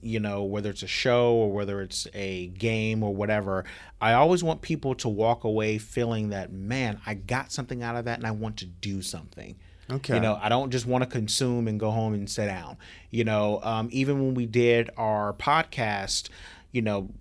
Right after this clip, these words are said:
Speaker 1: got maybe f-, it was five years ago now,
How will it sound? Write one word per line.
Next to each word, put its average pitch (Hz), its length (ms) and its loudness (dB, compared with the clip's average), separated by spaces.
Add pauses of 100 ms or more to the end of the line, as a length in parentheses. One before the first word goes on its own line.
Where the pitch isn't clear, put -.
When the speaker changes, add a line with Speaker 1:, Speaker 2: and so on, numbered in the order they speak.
(160)
Speaker 1:
got 95 300 -4
maybe 95 240 -8
f-, - 220 -18 (140)
it 107 60 -4
was 92 100 -8
five 110 300 -4
years 139 180 -4
ago 95 180 -4
now, 90 320 -6